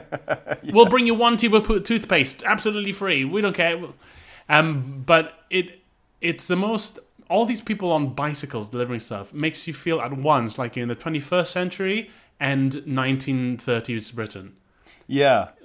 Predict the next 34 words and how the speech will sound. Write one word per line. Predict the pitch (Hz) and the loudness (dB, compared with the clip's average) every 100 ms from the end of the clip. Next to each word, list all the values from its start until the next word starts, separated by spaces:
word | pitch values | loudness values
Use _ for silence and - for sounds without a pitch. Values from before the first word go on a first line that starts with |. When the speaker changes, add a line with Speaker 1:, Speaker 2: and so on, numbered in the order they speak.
| - 165 | -10 -6
Speaker 2:
Everything's | 170 185 160 | -2 -2 -2
been | 165 | -2
delivered | 151 160 170 | -2 -2 0
by | 180 180 | 0 -2
bicycle. | - 208 208 131 - - - _ _ _ _ _ _ _ _ - | -2 -2 -2 -6 -8 -16 -20 _ _ _ _ _ _ _ _ -12
Speaker 1:
Yeah. | 143 160 | -2 2
Speaker 2:
By | 202 196 | 6 6
a | |
boy | 170 220 175 104 | 6 6 4 2
on | 131 | -2
a | |
bicycle. | 156 208 202 127 - 123 | -2 -2 -2 -8 -6 0
Speaker 1:
I'm | 151 147 | 0 0
getting | 170 175 | 0 2
all | 160 160 | 2 6
my, | 151 143 131 | 6 4 2
my | 127 131 127 110 - | 2 4 2 -4 -10
groceries | 113 139 160 156 131 123 | 0 2 2 0 -2 -2
teleported | - 156 156 151 127 123 | 0 2 4 2 0 -4
to | 120 | -4
me | 117 110 | -2 0
by | 107 104 | 2 2
a | |
guy | 104 113 | 2 0
on | 113 | 0
a | 107 | 0
bike, | 120 110 98 | 2 2 -2
but | - 117 | -8 -6
he's | 120 | -2
wearing, | 131 131 131 120 | 0 0 0 -2
like, | 113 | -2
a | 117 | -4
kind | 117 113 113 107 | -6 -4 -2 -4
of | 98 - | -4 -10